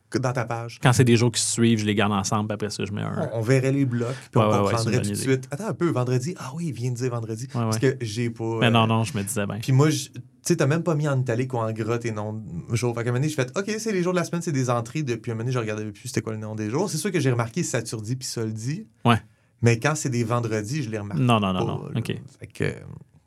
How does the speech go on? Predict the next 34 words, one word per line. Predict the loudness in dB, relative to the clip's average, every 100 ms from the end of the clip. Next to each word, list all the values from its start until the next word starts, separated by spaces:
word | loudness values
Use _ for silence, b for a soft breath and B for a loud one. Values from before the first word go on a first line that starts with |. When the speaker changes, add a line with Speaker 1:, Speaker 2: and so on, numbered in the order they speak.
| 2
Speaker 2:
Mais |
c'était, | 2 2
c'était | -2 2
ça | 4
mon | 4 4
principe. | 0 0 0 0
Mon | 0
principe, | 2 2
Speaker 1:
Ouais. | 2
Speaker 2:
c'était | 2 4
que | 4 4 4
Speaker 1:
Fait |
qu'il | 2
y |
a | 2
beaucoup | 2 0
de | 0
temps | -4
qui | -4
a |
passé. | -6 -10 -10 -8 -8 -8 -12 _ _ -2
Speaker 2:
avant | 4 4
son | 6
retour, | 4 4 4 4
on, | 0 -2
on, | -2
il |
y | 0
a |
une | 0
durée | 2 4 4
de |
temps | 6
indéterminée. | 4 4 2 -2 -6